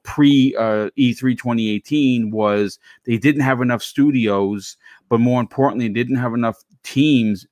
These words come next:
in these studios making games to come out, you know, one after another. Uh, even, even some of the smaller titles, they were just left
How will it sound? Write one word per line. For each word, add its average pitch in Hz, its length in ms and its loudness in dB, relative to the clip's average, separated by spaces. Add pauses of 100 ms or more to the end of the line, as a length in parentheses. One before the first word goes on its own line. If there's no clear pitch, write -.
in 156 200 2
these 143 240 2
studios 107 560 -4
making 127 460 -2
games 104 420 -4
to - 100 -20
come 110 160 -6
out, 104 300 -2 (380)
you 123 120 0
know, 117 120 2
one 107 320 -2
after 113 360 -2
another. 117 520 -2
Uh, 95 180 -4
even, 131 260 2
even 147 220 2
some 139 140 0
of 127 80 0
the 117 60 -2
smaller 143 420 -2
titles, 110 580 -4 (240)
they 131 100 0
were 131 140 2
just 127 240 -8
left 123 240 -6